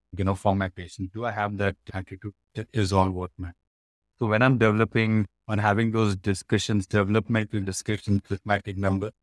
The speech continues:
I focus on these three areas. I've worked in marketing, I've worked in sales, business development, commercial excellence. And I would say largely this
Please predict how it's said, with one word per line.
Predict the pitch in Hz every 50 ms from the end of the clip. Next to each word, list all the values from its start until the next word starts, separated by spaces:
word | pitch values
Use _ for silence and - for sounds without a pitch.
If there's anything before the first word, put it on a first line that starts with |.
| _ _ _ _ -
I | 101 95
focus | - - 107 98 - 113 104 -
on | 110 104 98
these | 92 95 95 90
three | - - 101 92 87
areas. | 87 82 _ _ _ _ _ _ _ _ _ _ _ _ _ _ _ -
I've | 120 127 143 135 143 131
worked | 143 143 143 143 - _ _ -
in | 135 127 123 120
marketing, | 113 110 110 - - 123 117 120 120 117 110
I've | 107 110 107 104
worked | 110 107 - _ -
in | 110 107
sales, | - - - 107 104 104 104 98 98 -
business | 101 101 92 95 98 101 95 101
development, | 104 98 98 101 101 95 - 104 101 98 98 98 101 98 - _ _ _ _ _ _
commercial | - 104 98 98 95 - - 104 98
excellence. | 95 92 - - 98 95 98 98 92 - _ _ _ _ _ - -
And | 123 120
I | 117
would | 113 117 123 123 120
say | - 139 135 127
largely | 110 104 104 110 117 127 127 - - 143 143 139 127
this | 123 123 117 120 117